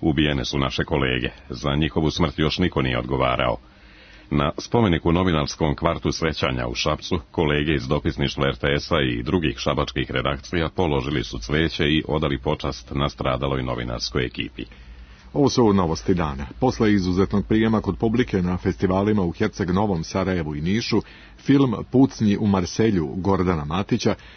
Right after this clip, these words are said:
Speaker 2: večera se premijerom u Kombank dvorani počinje bioskopski život. Premijera je zakazana na godišnjicu atentata na kralja Aleksandra u Francuskoj.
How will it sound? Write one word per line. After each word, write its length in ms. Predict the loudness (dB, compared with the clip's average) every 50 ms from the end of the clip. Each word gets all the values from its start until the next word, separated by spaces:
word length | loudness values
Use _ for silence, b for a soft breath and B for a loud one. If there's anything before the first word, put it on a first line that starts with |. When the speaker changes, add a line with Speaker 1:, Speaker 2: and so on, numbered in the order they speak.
| B B
Speaker 2:
večera 340 | 0 2 2 2 2 2
se 160 | 0 -2 -4 -2
premijerom 520 | 0 2 2 4 4 4 4 2 2 2
u 120 | 0 -2
Kombank 560 | -2 -2 0 0 0 2 2 0 0 0 0 -2
dvorani 460 | 0 2 2 2 2 2 2 2 2
počinje 440 | 2 0 -2 0 0 0 0 0 0
bioskopski 580 | 0 -2 -2 -4 -8 -12 -14 -8 -2 0 2
život. 340 | 2 2 2 0 -2 -6 -16 B B B B B B B
Premijera 420 | 0 2 4 4 4 4 2 2 0
je 80 | 0
zakazana 600 | 0 0 -2 0 0 0 2 2 2 2 2 2 2
na 220 | 2 0 0 0
godišnjicu 560 | 0 2 2 2 0 -2 -2 -6 -6 -4 -6
atentata 600 | -6 -6 -6 -6 -6 -2 -2 -2 -2 0 0 0
na 120 | 0 0 -2
kralja 300 | -2 -2 -2 -2 -4 -6
Aleksandra 560 | -6 -8 -10 -8 -6 -6 -4 -4 -4 -6 -6
u 100 | -6 -6
Francuskoj. 600 | -6 -6 -8 -8 -8 -10 -12 -10 -10 -10 -10